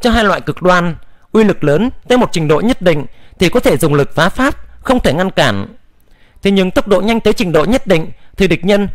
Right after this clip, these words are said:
sẽ không đụng vào được người của mình, mà bản thân mình lại có thể dễ dàng công kích được tới địch nhân. Tiểu Thánh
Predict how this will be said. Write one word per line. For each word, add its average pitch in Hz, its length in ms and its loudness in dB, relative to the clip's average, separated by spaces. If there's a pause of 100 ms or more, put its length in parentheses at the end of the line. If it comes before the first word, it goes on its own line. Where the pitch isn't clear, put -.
sẽ 226 120 -2
không 208 260 0
đụng 170 120 -4
vào 156 140 2
được 143 160 0
người 139 160 2
của 131 120 -2
mình, 127 300 0 (360)
mà 185 100 0
bản 151 160 0
thân 240 220 0
mình 151 220 0 (120)
lại 156 160 -2
có 240 60 -2
thể 180 180 2
dễ 220 160 0
dàng 143 320 -2 (260)
công 202 140 0
kích - 180 -2
được 160 180 -2
tới 190 120 2
địch 196 180 -2
nhân. 180 280 0 (500)
Tiểu 143 160 2
Thánh 151 320 -2